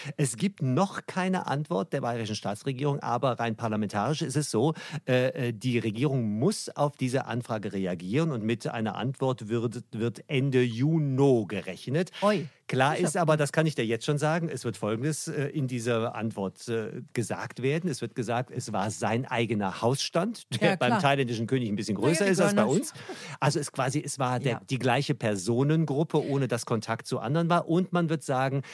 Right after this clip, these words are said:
Speaker 1: er ist das, äh, souveräne Staatsoberhaupt eines souveränen Staates, nämlich Thailand. Dementsprechend genießt er diplomatische Immunität. Das
Speaker 2: Mhm.
Speaker 1: heißt, wir Staatsregierung
Speaker 2: Er kann machen,
Speaker 1: haben
Speaker 2: was er
Speaker 1: dazu
Speaker 2: will.
Speaker 1: nichts zu sagen.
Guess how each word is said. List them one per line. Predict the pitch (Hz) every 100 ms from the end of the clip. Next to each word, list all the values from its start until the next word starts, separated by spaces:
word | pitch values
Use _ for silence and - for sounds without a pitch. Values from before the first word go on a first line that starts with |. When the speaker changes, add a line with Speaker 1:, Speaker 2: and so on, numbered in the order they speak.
| - -
Speaker 1:
er | 117
ist | 127 - 123
das, | 117 107 -
äh, | 117 127
souveräne | 92 147 160 135 131
Staatsoberhaupt | 131 139 131 139 127 120 -
eines | 120 120 117
souveränen | 113 123 110 104
Staates, | 98 143 156 165
nämlich | 113 90 -
Thailand. | - 127 165 170
Dementsprechend | 131 123 - 117 123 113 - -
genießt | - 104 123 175 175
er | 147
diplomatische | 104 - 104 92 110 143 147 - - -
Immunität. | 147 135 110 101 143 180
Das | 170 143
Speaker 2:
Mhm. |
Speaker 1:
heißt, | 123 170
wir | 110 143
Staatsregierung | - 127 - 123 101 127
Speaker 2:
Er | 120
kann | 190
machen, | 180
Speaker 1:
haben | 170 170
Speaker 2:
was | -
er |
Speaker 1:
dazu | 160 139
Speaker 2:
will. | 104
Speaker 1:
nichts | 104 -
zu | -
sagen. | 95 -